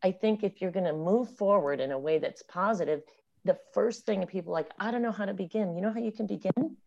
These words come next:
Develop an "I can" attitude. I can, and I like to say, I have this plaque on my desk that says, "I can and I will." Because you know when you close the back door to things not working out,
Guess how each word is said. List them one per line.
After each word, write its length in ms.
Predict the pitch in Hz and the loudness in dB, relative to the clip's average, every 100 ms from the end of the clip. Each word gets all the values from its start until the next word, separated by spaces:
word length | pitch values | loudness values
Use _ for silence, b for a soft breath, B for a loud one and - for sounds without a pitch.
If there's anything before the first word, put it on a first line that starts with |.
| _ | _
Develop 400 | 233 220 247 262 | 4 4 2 2
an 80 | 214 | 4
"I 140 | 226 | 4
can" 340 | 233 233 214 254 | 2 2 2 2
attitude. 400 | 320 - - 185 _ _ _ _ - - _ _ _ _ | -2 -4 -6 -6 _ _ _ _ -20 -20 _ _ _ _
I 140 | - 196 | 6 6
can, 400 | 196 226 240 240 | 6 4 6 6
and 140 | 190 | 6
I 60 | 208 | 6
like 200 | 226 220 | 6 4
to 80 | 196 | 2
say, 240 | - 196 | 6 8
I 100 | 175 | 8
have 220 | 185 214 | 8 6
this 240 | 170 - - | 6 0 -8
plaque 340 | - 202 202 - | 2 6 6 4
on 100 | 151 | -2
my 120 | 139 | -2
desk 360 | 127 143 139 - | 2 2 2 -2
that 100 | - | 0
says, 260 | 165 151 - B B - | 2 2 -2 B B 2
"I 140 | 165 | 2
can 600 | - - 185 190 220 226 - _ - | 2 0 2 4 4 2 -4 _ -6
and 120 | 160 | -2
I 120 | 143 | 0
will." 440 | 139 135 117 - - _ _ _ b b b | 0 0 0 -2 -8 _ _ _ b b b
Because 260 | 208 214 196 | 2 4 8
you 80 | 208 | 8
know 140 | 226 | 10
when 160 | 269 220 | 8 6
you 60 | |
close 380 | - - 180 175 | 2 2 2 2
the 80 | 165 | 2
back 300 | 156 147 - | 4 4 0
door 240 | 147 147 | 0 0
to 160 | 147 143 | -2 -6
things 320 | - 151 147 | -2 -2 -2
not 220 | 135 135 | -4 -2
working 340 | 143 127 135 131 | -4 -4 -6 -6
out, 280 | 139 - | -6 -8